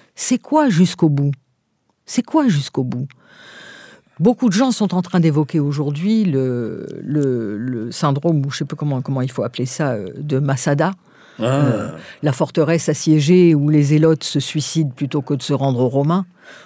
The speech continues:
Speaker 1: Beaucoup de gens sont en train d'évoquer, même en Israël,
Speaker 2: C'est,
Speaker 1: hein.
Speaker 2: c'est un symbole très, très puissant pour les Israéliens, ça, Masada, hein.
Speaker 1: Masada, c'est une forteresse, donc, qui est une ruine aujourd'hui, euh,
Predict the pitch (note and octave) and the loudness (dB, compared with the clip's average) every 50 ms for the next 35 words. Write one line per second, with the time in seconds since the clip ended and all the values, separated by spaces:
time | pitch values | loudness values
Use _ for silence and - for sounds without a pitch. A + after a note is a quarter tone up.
0 | - - D3 D#3+ D#3+ - F3 D#3+ C3+ D#3+ F3 F3 E3 - D3 C#3 - - D3 A2 | -12 -6 -4 -2 -2 0 -2 0 0 0 0 0 0 -2 -6 -8 -6 -6 -6 -4
1 | G#2 C#3+ C#3 - D3 D3 D3 D3+ D3 C3+ D#3 C#3+ - - D#3+ D3+ D3 D3+ D#3+ G#3 | -4 -6 -4 -2 -2 0 0 0 2 2 0 0 0 0 0 2 2 2 2 2
2 | A3+ G#3+ F3+ F3 D#3 D3+ - - - G#3 B3+ C#4+ C4+ A#3 G#3 G#3+ G#3 F3+ D#3 - | 2 2 2 2 0 0 -2 -2 -2 0 0 2 4 4 4 4 2 0 -2 -2
3 | - D3 B2+ - - A#2+ A#2 A2+ - - G#3+ - - - D3+ - - C3 A2+ - | 0 -2 0 0 -2 -4 -2 -2 -2 -4 -4 -4 -4 -6 -6 -4 -2 -4 -4 -4
4 | - G#2+ G#2+ - - - A#2+ G#2+ F#2+ - - F2+ F2 E2+ F2+ F2+ - - - - | -4 -6 -4 -4 -2 -2 -2 -2 -4 -6 -8 -10 -10 -10 -10 -10 -12 -12 -14 -12
5 | F#2+ F#2+ E2+ F2 D#2+ D#2 D#2+ - - D2+ D2+ - - - - - - - F3 F3+ | -12 -10 -10 -10 -10 -10 -12 -12 -12 -12 -10 -10 -10 -8 -10 -8 -2 0 2 2
6 | G3 - A#3+ A#3+ A3+ G#3+ C#4+ D4+ D4+ C#4+ - A3+ F#3 - F#3 F3 F3 F3 C#3 - | 4 4 2 2 4 4 4 4 4 2 2 0 0 2 0 0 0 -2 -4 -4
7 | C#3+ C#3 F#3 A#3+ B3 F#3 C3+ A#2+ E3 F#3 G#3+ - - - A2+ - - C#3 C3+ B2+ | -4 -2 0 -2 -2 -2 -2 0 2 2 2 0 -2 -6 -6 -6 -4 -6 -4 -2
8 | C3 D#3 F3 G3 F3 D3 C3+ C#3 C3+ D#3 D3 D3+ D#3 F3+ G3+ B3 B3+ G#3+ F3 C#3+ | 0 4 4 4 4 4 2 0 -2 -2 -2 -2 0 0 2 2 4 4 4 4